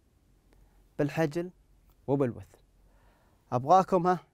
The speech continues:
تسترجعوا معايا وتشوفوا أيهما الصحيحة.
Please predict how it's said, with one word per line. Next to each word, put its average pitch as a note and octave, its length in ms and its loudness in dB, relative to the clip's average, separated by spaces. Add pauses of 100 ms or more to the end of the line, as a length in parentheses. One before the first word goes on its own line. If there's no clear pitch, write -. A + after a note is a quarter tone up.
(680)
تسترجعوا E3+ 500 2
معايا B2 440 -4 (180)
وتشوفوا C3+ 440 -6
أيهما G3 600 -6 (300)
الصحيحة. C3 560 -10